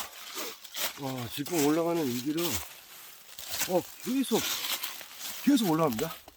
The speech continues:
쉬지 않고 계속 올라가는데, 아, 많이 힘드네요. 아, 엘리시안 쪽에서 올라오는 길도 있고, 어,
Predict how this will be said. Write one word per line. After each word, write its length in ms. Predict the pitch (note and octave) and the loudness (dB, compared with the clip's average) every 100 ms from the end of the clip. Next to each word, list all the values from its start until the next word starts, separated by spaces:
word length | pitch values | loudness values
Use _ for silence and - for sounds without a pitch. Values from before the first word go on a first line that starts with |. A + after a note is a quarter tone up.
| - - - - - - - - - | -4 -2 -2 -4 -8 -10 -12 -14 -6
쉬지 260 | A3 A3+ | 0 6
않고 180 | G3+ F3 | 6 4
계속 300 | - E3 E3+ | -2 -2 0
올라가는데, 560 | D#3+ C#3+ C#3+ C3+ E3+ G#2 - - - - - - - - - - | 2 2 0 0 -2 -4 -8 -14 -14 -14 -14 -14 -16 -16 -16 -8
아, 240 | D#3+ E3+ E3 G#2+ - - - - - - - - - - - - | 0 2 4 0 -6 -12 -14 -14 -18 -18 -16 -10 -10 -10 -16 -10
많이 160 | D3 D#3+ | 0 2
힘드네요. 420 | E3+ B3+ A#3+ E3+ G3+ - - - - - - - - - - - - - - - - - - - - - - - - - - - - - - - | 4 6 6 6 4 -2 -12 -14 -14 -14 -12 -10 -8 -10 -10 -12 -14 -10 -4 -4 -4 -6 -2 -2 -2 -6 -8 -12 -14 -14 -16 -14 -10 -10 -10 -10
아, 400 | D3 C#3+ C3+ G#2+ - - - - - - - - - - - - | -6 -2 -2 -4 -12 -16 -20 -16 -6 -4 -4 -10 -16 -14 -12 2
엘리시안 640 | C#3+ E3+ G3 F3+ G3 F#3 E3 | 4 6 6 6 4 4 2
쪽에서 340 | F3+ E3 D#3+ | 0 0 0
올라오는 640 | C3+ C3+ D3 C#3+ C#3+ C#3 | 0 2 2 4 2 0
길도 300 | A#2+ B2+ A#2+ A#2+ | 0 -4 -2 -4
있고, 520 | G2+ - A2+ A2 G2+ E2+ - - - - - - - G#2+ | -4 -10 -8 -6 -6 -8 -10 -12 -12 -16 -20 -20 -14 -10
어, 240 | G#2+ | -8